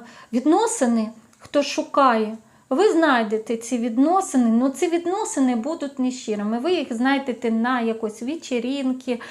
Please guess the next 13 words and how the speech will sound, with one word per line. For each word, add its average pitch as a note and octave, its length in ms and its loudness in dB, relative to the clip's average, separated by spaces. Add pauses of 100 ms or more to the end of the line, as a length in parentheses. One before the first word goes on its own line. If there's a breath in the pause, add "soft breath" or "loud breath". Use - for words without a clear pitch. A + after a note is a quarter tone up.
(340 loud breath)
або A#3 440 0
на D4 120 0
якомусь B3 680 0 (100)
мероприятті. C4 1300 0 (640 loud breath)
А, B3+ 260 0
вас C4+ 400 4
можуть B3+ 340 2
познайомити, A#3 1080 -4
або A#3 260 0
ви A3 220 0
зустрінетесь, B3+ 760 -2
будете, A#3 400 -6
е, A3 260 -6